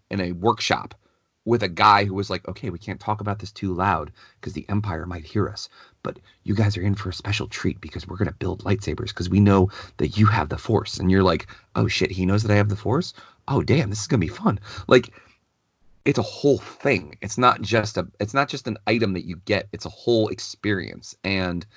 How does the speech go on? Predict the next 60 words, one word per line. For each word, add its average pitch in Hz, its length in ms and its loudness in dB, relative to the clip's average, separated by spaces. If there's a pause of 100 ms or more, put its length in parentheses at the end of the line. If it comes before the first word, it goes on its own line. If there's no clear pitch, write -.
(380)
they 113 100 2
give 117 140 2
you 110 100 -14
this 123 180 4
cool 123 240 0
little 104 220 2
pin 113 260 0
that 120 80 0
you - 60 -8
get 123 120 0
to 110 60 -2
wear 123 180 4
around 113 260 4
too. 120 260 8
So, 107 120 2
like, 95 120 0
everybody 104 240 4
knows 95 260 0
that 90 120 -4
you, 95 240 0
it's 104 160 -4
like, 107 180 4 (520)
it's - 100 -8
like 123 100 4
they 131 100 8
know 127 140 6
you 123 200 4
know 117 120 4
what's 87 240 -6
up. 85 260 2
They're 95 160 -2
just 101 140 -4
like, 104 160 2
"Oh, 113 300 4
okay, 104 260 -2
you, 117 380 -2
you 120 180 0
know 151 100 6
about 113 220 4
the 101 80 -8
scrap - 320 2
metal 107 200 0
at 92 80 -6
Savi's 104 380 2
workshop, 120 420 -2
right?" 110 240 0
Hint, 98 200 -14
hint, 95 180 -12
nudge, 104 300 -4
nudge. 110 280 0
And 107 80 -4
you're 113 140 -2
like, 107 180 2
"Yeah, 110 360 2
we're, - 260 -10
we're - 180 -4
cool, 98 380 -2
yeah." 95 320 -2 (400)
Like, 120 180 4
it's, - 300 -2